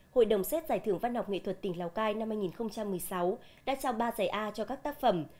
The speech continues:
Nghiên cứu văn nghệ dân gian Mo Tang lễ cổ truyền người Nùng Xín Lào Cai của tác giả Vàng Thung Chúng, Tranh rước dâu người Dao Đỏ của tác giả Đỗ Văn Trung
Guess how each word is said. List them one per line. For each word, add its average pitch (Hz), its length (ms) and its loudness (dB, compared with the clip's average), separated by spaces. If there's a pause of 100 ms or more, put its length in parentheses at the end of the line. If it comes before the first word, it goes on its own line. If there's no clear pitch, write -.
(200)
Nghiên 277 160 0
cứu 196 220 2
văn 262 160 -2
nghệ 226 220 2
dân 233 220 -2
gian 220 300 -2
Mo 226 200 2
Tang 220 180 -4
lễ 208 180 -2
cổ 208 180 4
truyền 180 220 0
người 175 100 0
Nùng 170 180 -4
Xín 180 260 -2
Lào 226 160 -4
Cai 202 360 -2 (300)
của 208 100 4
tác 254 220 -2
giả 202 220 0
Vàng 180 200 -2
Thung 214 160 -4
Chúng, 190 320 -2 (440)
Tranh 233 200 2
rước 285 200 -4
dâu 240 160 4
người 202 180 0
Dao 214 160 -2
Đỏ 202 340 0
của 185 60 -10
tác 254 200 -4
giả 202 140 0
Đỗ 180 160 0
Văn 233 180 -4
Trung 214 300 0